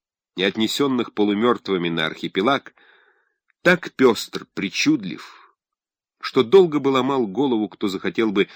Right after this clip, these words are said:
научно выделить закономерности. Тем более современникам они не были понятны.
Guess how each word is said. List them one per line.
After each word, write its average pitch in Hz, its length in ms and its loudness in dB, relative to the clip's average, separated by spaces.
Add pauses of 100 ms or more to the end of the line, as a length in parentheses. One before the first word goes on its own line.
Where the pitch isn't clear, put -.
(120)
научно 104 560 0
выделить 95 400 -2
закономерности. 87 920 -4 (760)
Тем 92 160 -4
более 104 200 0
современникам 95 760 -4
они 85 180 -4
не 104 160 -2
были 73 180 -8
понятны. 65 480 -12